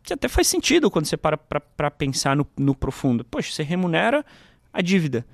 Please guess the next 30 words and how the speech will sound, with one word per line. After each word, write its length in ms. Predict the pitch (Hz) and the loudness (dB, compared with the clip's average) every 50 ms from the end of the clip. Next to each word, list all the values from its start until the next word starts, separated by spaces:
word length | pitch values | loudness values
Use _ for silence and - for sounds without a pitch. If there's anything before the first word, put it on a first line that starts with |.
| - - - | -20 -20 -14
então 140 | - - - | -12 -10 -6
você 140 | - - | -4 -4
também 260 | 180 - 190 180 180 202 | -2 -2 -2 0 2 2
remunera 500 | 214 233 247 247 226 202 190 196 214 226 | 2 2 2 2 2 2 0 0 0 -2
o 60 | 247 | -6
seu 220 | - - - 240 | -6 -6 -4 -2
acionista. 500 | 226 226 - - 320 269 226 175 - - | -2 -4 -4 -4 -2 -2 -2 -2 -4 -8
Poxa, 260 | - - - 143 - | -10 -10 -10 -10 -10
você 60 | - 139 | -10 -8
tá 120 | - 156 | -6 -4
remunerando 520 | 156 156 156 156 151 151 143 143 147 143 | -4 -4 -4 -4 -2 -2 -2 -2 -2 -2
no 120 | 143 139 135 | -4 -6 -6
tanto 240 | - 147 139 - - | -6 -10 -10 -10 -12
certo 480 | - - - 147 151 - - - - | -8 -2 -2 0 0 -2 -4 -8 -6
ou 60 | 127 | -4
não? 320 | 127 123 131 156 180 165 131 - - - - - - - _ _ _ _ _ _ _ _ - | -2 -2 -2 -2 -2 -4 -4 -6 -12 -20 -20 -20 -20 -20 _ _ _ _ _ _ _ _ -14
Beleza, 460 | 127 123 165 208 233 202 185 156 127 | -2 0 4 6 6 6 6 4 2
acho 140 | 127 - - | 0 -2 -6
que 80 | - | -8
a 20 | 135 | -12
gente 140 | 131 - - | -12 -10 -6
consegue 360 | - 151 147 - 147 151 156 | -6 -6 -4 -2 -4 -4 -4
discutir, 380 | 151 - - - - - - | -6 -8 -8 -8 -6 -4 -2
mas 180 | 165 160 151 160 | -2 -2 -2 -2
não 160 | 165 202 233 | -2 -4 -4
é 80 | - - | -4 -4
um, 220 | - 302 240 - | -4 -4 -4 -4
não 320 | - 110 165 165 160 160 165 | -4 -2 -2 -2 0 0 0
é 40 | |
uma, 580 | 254 269 226 190 170 143 131 - - - - - | 0 0 0 0 0 -2 -4 -4 -8 -12 -12 -14